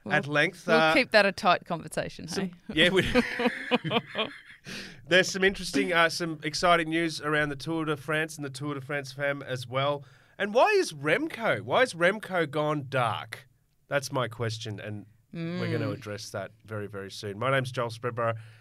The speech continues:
Speaker 2: Catherine Bates is here in the flesh. It's not a, it's not an A I version of you, is it?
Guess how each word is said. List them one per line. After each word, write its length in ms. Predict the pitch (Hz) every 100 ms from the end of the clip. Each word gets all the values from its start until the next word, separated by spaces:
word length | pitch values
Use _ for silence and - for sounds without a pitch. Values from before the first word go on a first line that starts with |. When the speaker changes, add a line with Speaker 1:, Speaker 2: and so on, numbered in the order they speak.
| _
Speaker 2:
Catherine 480 | - 156 151 - 143
Bates 540 | 131 120 113 - - - _ _ -
is 180 | 110
here 400 | 110 117 117 113 110 - _ _ _ 143
in 160 | 151
the 60 | 135
flesh. 340 | 131 117 110
It's 140 | 117 139
not 120 | 127
a, 60 | 113
it's 180 | 117 113
not 100 | 131
an 80 | 127
A 160 | 123 120
I 160 | 117 113
version 380 | 107 107 107
of 100 | 101
you, 160 | 101 101
is 140 | 95
it? 140 | 92